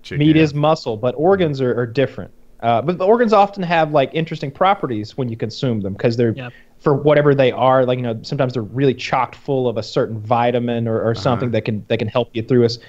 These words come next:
Speaker 2: You know, there's all kinds of, uh, healthy drinks that might involve liver or heart or something
Speaker 3: Do you
Speaker 2: like
Speaker 3: like liver?
Speaker 2: that.
Speaker 1: They don't sound tasty drinks. I,
Speaker 2: Look,
Speaker 1: I, I'm not
Speaker 2: I,
Speaker 1: getting that.
Speaker 3: No,
Speaker 2: you
Speaker 3: they're
Speaker 2: know
Speaker 3: probably
Speaker 2: how
Speaker 3: not good drinks.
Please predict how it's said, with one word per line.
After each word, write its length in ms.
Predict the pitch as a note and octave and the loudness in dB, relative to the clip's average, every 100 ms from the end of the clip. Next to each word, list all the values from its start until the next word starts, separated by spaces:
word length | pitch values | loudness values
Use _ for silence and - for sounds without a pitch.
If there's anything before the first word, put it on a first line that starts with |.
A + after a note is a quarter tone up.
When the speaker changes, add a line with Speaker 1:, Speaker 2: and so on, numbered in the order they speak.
| - - | -20 -2
Speaker 2:
You 100 | C#3 | 0
know, 180 | B2+ A#2+ | 4 4
there's 240 | C3 C3 | 4 4
all 140 | D3 C#3+ | 4 2
kinds 320 | D3+ C3+ C3 | 0 0 0
of, 200 | A#2+ A2+ | -2 -2
uh, 320 | A2 G#2+ G#2 | -2 -2 -4
healthy 400 | - C#3+ - C3 | -2 -4 -2 -6
drinks 340 | A#2 B2 A2+ - | -2 -2 -2 -6
that 120 | A2 | -4
might 180 | A2 A2 | -2 -2
involve 360 | A2 G#2+ G2+ | 0 0 0
liver 480 | G#2+ A2 G#2 G2+ G2 - | -2 -2 0 0 -2 -2
or 120 | G#2+ | -4
heart 480 | - G#2+ G#2 - - _ _ _ _ | 0 0 2 0 -8 _ _ _ _
or 160 | G#2 F#2+ | -4 -2
something 320 | - A2 C#3 | -2 -2 0
Speaker 3:
Do 20 | |
you 80 | E3+ | 2
Speaker 2:
like 240 | - - E3+ | 2 0 -2
Speaker 3:
like 0 | |
liver? 200 | D#3+ G#2 | 0 0
Speaker 2:
that. 160 | G2+ - _ | -2 -8 _
Speaker 1:
They 80 | C#3 | -8
don't 140 | E3 | -6
sound 280 | - C#3+ A2+ | -6 -6 -8
tasty 320 | C#3 C#3 A#2 | -10 -10 -10
drinks. 380 | F2+ E2 D#2 - | -12 -14 -16 -14
I, 100 | G#2+ | -2
Speaker 2:
Look, 240 | A#2+ A2 - | 0 0 -2
Speaker 1:
I, 40 | |
I'm 80 | G#2+ | -8
not 120 | G#2+ | -2
Speaker 2:
I, 60 | F#3 | -2
Speaker 1:
getting 180 | - | -2
that. 60 | - | -4
Speaker 3:
No, 80 | F3+ | 0
Speaker 2:
you 60 | G#3 | 2
Speaker 3:
they're 80 | |
Speaker 2:
know 60 | A3+ | 4
Speaker 3:
probably 200 | G3+ A3+ | 4 2
Speaker 2:
how 60 | G#3+ | 0
Speaker 3:
not 140 | - | -4
good 140 | B3 D#3+ | -6 -6
drinks. 440 | C#3 A#2 A2+ | -8 -10 -12